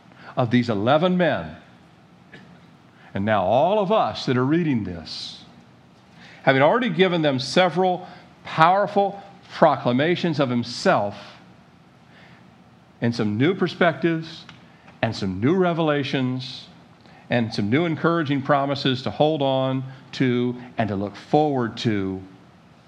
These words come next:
he adds to all of that a few more very precious promises for them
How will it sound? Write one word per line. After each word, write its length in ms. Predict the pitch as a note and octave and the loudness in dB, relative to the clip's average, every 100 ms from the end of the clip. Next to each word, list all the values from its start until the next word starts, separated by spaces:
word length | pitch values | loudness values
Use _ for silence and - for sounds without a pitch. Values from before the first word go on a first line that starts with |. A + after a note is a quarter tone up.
| - - | -20 -16
he 180 | - D3 - | -10 -8 -6
adds 680 | A#2 A#2+ B2+ C#3 C3 - - - - - | -4 -2 -4 -6 -10 -14 -16 -20 -20 -16
to 80 | - | -6
all 320 | G2 A#2 F#3 | 0 2 2
of 100 | E3 | 0
that 440 | A#2 F#2+ F2+ - - - - - | -2 -2 -4 -8 -20 -20 -6 -2
a 140 | G2+ | -2
few 760 | - - C#3 C#3+ D3 D#3 E3 D#3+ - - | -4 -2 2 2 2 -2 -4 -8 -18 -10
more 580 | A2 C3 A2+ E2 C2 A#1 - - - - - - - - - | -2 0 0 -4 -8 -12 -16 -20 -20 -20 -20 -20 -20 -20 -10
very 320 | G2+ A#2+ C3 | 0 2 2
precious 340 | C3 A#2+ A#2+ | 0 -2 -2
promises 500 | F#2+ A2 G2 F2+ F#2 | -2 -2 -2 -4 -8
for 120 | - F2+ | -6 -4
them 420 | G#2+ B2+ C#3+ | -2 0 -2